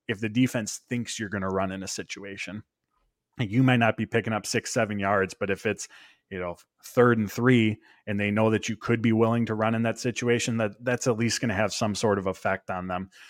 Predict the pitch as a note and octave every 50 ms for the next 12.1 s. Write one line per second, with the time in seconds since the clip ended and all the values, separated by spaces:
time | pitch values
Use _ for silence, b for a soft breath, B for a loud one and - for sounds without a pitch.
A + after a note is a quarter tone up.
0 | B B B B - B2 A#2 A#2 A#2+ B2 - - D3 C#3+ C#3 C3+ C3 B2+ B2+ C3
1 | C3 B2+ A#2+ A#2+ - C3+ C3 B2 B2 A2+ - B2 A2 A#2+ A2 - A#2 A#2 A#2+ A#2
2 | - A2+ A2+ A2+ A2+ G#2+ - A#2+ A#2 B2 A2+ - A#2 A2 G#2 A2 A2 B2 C3 C3
3 | - - _ b b b b b b b b b G2+ G2 F#2+ F#2+ - A#2 A#2 A2+
4 | G#2 - B2 B2 A#2 - A#2+ A#2+ A2+ A#2 A#2 A#2 G#2+ A2 A#2 G#2 A#2 - - C3
5 | A#2+ G#2 F#2 - _ _ _ _ - A2+ A#2 G#2+ A2 - - B2+ A#2+ A#2 A2+ A2
6 | A2 A2 G#2+ G#2+ G#2 G2+ G2 F#2+ _ _ _ _ - G#2+ G#2 F#2+ F#2+ F#2+ - -
7 | C3 B2 A#2 - A#2+ G#2+ G#2+ G#2+ A2 A2 G#2 G#2+ G#2 G2 - - A#2+ A2+ A2 G#2
8 | G2+ G#2 A2 A2+ G#2+ G#2 G2+ F#2 - G#2 G#2 G#2+ A2 - - G2+ G#2 G2 G2+ G#2
9 | A2+ G2+ A2 G#2+ - - G#2 - - G2+ G#2 G#2 - A#2 G#2+ G2 - A2 G#2 G#2
10 | G2+ G2 G2 G#2+ A2 - B2 A#2+ A#2 A#2 G#2+ G#2 G2+ G2 - - - A#2 A2 G#2+
11 | - - A#2+ A2+ A2+ A2+ A2 G#2+ A#2 A2 G#2 - G#2+ F2+ F2 G2 G2+ G#2+ A2+ B2+
12 | C3+